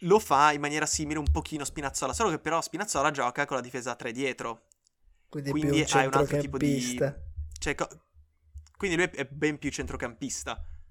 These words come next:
Speaker 1: mentre appunto Cancelo in teoria parte da difensore. Quindi non so, è, può essere una, una svolta?
Speaker 2: A me piace, sì.
Speaker 1: Boh, chi lo sa?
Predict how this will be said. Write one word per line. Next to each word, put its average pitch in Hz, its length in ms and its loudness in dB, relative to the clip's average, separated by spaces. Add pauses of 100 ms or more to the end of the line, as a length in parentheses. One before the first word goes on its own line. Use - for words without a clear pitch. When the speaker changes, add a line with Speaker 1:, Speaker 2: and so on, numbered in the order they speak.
(140)
Speaker 1:
mentre 147 440 -4
appunto 131 240 -18
Cancelo 127 380 -8
in 123 60 -10
teoria 117 240 -6
parte 110 240 -8
da 113 60 -10
difensore. 113 480 -10
Quindi 139 200 -8
non 147 80 -4
so, 131 120 -2
è, 123 440 -2 (800)
può 175 100 0
essere 170 240 0
una, 170 160 2
una 170 180 0
svolta? 165 640 -6 (320)
Speaker 2:
A 160 60 -4
me 208 140 6
piace, 180 760 4 (220)
sì. 180 320 8
Speaker 1:
Boh, 143 520 4 (460)
chi - 180 -4
lo - 100 -2
sa? 156 380 8